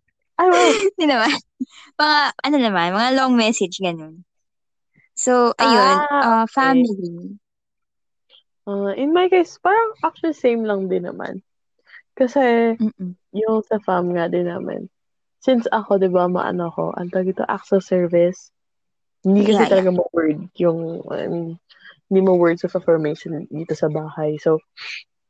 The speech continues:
Speaker 1: parang ang nangyari naman sa akin is nasanay ako na ganun.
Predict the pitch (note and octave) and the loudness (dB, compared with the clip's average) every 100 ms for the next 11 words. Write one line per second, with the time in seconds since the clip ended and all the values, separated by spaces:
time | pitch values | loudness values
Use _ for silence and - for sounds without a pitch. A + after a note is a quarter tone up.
0 | _ _ _ _ _ _ _ - - G#3+ | _ _ _ _ _ _ _ -20 -4 0
1 | G#3 G3+ F#3+ - G3+ G3 F#3 F3+ E3+ E3 | 2 2 0 0 0 2 2 2 0 -2
2 | F3+ F#3 F3+ F3 F3 F3 - G#3+ G#3 G#3+ | -6 -8 -8 -8 -6 -8 -2 -2 0 0
3 | G3+ G#3+ G#3 F#3+ E3+ E3 E3 E3 F3 | 2 0 2 0 0 -4 -4 -6 -10